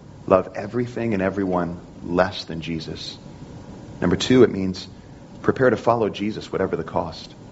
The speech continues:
Whatever the cost. Crucifixion is a shocking metaphor for discipleship in the Gospels.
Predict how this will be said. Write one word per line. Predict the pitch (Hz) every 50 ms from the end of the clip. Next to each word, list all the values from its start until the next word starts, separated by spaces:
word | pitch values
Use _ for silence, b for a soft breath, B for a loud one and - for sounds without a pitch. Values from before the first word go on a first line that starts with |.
| - - - - - - - - - - - - - - - - -
Whatever | - 110 104 110 123 123
the | 120
cost. | 117 - 120 64 - - - - - - - - - - - - - - - - - - - - - - - - - - - -
Crucifixion | - - 123 - 123 117 - 117 113 - - 120 120
is | 107 92
a | 90
shocking | - - - - 107 110 120 120 - 123 120 110 101
metaphor | 98 107 110 104 - - - 82 80 82
for | - - 92
discipleship | - 90 - - 101 101 - 87 87 - - 82 80 -
in | 80 80
the | 82
Gospels. | 76 85 87 85 - - - - - -